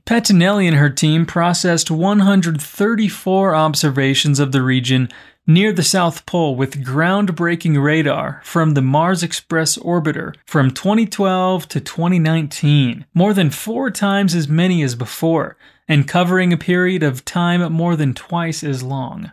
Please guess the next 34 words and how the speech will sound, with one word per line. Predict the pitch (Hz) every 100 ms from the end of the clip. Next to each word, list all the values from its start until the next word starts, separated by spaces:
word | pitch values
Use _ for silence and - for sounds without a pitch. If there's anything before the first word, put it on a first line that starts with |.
| _
They | 151 170
then | 151 208 247
applied | - 208 202
a | 175
new | 160 220
technique | - 196 175 - 160 160
to | 156
the | 151 151
observation | 147 143 143 139 139 - 139
data | 131 135 165
that | 156 147
has | 165 156
been | 175 175
used | 214 240 -
to |
find | 202 - 202 202
lakes | 180 175 170
beneath | - 165 165 180 196 -
the | 190 -
Antarctic | 170 175 196 196 202 - 139 135
ice | - 139 139
sheet, | - - - - -
as | - 170 147
well | 175 185 185
as | 156
an | 147
older | 139 196 202
technique | 165 165 156 165 156 151 -
used | 160 170 151
in | 151
the | 135
twenty | - 165 156 147
eighteen | 131 - 170 160
study. | 143 - 90 - 175